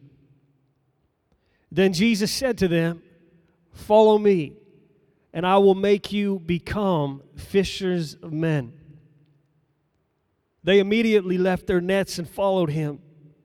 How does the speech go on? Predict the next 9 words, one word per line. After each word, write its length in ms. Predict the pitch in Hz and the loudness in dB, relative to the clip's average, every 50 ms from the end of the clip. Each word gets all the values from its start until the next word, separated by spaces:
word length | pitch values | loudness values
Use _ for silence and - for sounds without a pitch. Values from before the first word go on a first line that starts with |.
| _ _ _ _ _ _ _ _ _ _ _ _ _ _ _ _ _ - | _ _ _ _ _ _ _ _ _ _ _ _ _ _ _ _ _ -6
When 140 | 147 165 175 | -4 -2 2
he 80 | 190 | 2
had 140 | 208 190 165 | 2 2 2
gone 280 | 147 196 202 202 202 202 | 2 2 2 2 2 0
a 40 | |
little 220 | 190 190 202 202 196 | 2 2 2 2 2
farther 500 | - - - 208 214 208 208 208 185 170 | 0 -2 -2 0 2 2 2 2 0 -2
from 280 | - - 190 175 170 | -4 -4 -6 -4 -2
there, 340 | 165 165 160 160 165 170 160 | -2 -2 -2 -2 -4 -6 -8